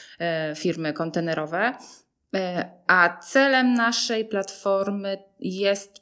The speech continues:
przede wszystkim w tak wielkim skrócie optymalizacja procesów obsługi kontenerowej, czyli to jest polepszenie zarządzania flotą przez firmy transportowo-spedycyjne, ograniczanie pustych przebiegów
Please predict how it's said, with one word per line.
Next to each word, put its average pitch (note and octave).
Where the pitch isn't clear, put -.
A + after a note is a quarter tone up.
przede G#3
wszystkim G3+
w -
tak F#3
wielkim G3+
skrócie G3
optymalizacja F#3
procesów F3
obsługi D#3
kontenerowej, C3+
czyli F#3
to F#3+
jest F#3
polepszenie A#3+
zarządzania G#3
flotą F#3+
przez F#3
firmy F#3
transportowo-spedycyjne, F3
ograniczanie E3+
pustych -
przebiegów E3